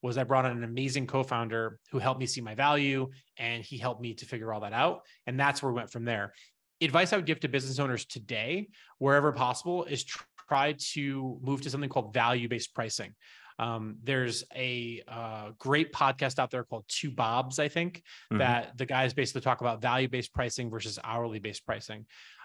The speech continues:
Speaker 1: I'm a firm believer now, like, I don't like to charge for hourly time because the work that I can do in one hour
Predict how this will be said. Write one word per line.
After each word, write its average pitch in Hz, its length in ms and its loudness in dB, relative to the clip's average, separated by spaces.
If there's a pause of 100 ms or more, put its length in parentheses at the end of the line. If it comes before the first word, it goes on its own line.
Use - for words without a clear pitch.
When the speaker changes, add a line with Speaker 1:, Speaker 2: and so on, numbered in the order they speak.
(120)
Speaker 1:
I'm 151 160 4
a 160 60 8
firm 156 200 4
believer 131 340 4
now, 117 360 2
like, 117 180 -2 (140)
I 127 120 2
don't 139 240 0
like 127 200 0
to 131 80 -6
charge 120 540 0 (120)
for 110 520 0 (120)
hourly 120 400 2
time 156 460 0 (140)
because 131 300 2
the 135 80 4
work 156 260 2
that 139 100 4
I 131 100 4
can 131 160 -6
do 123 140 -2
in 120 160 -2
one 120 140 0
hour 127 440 2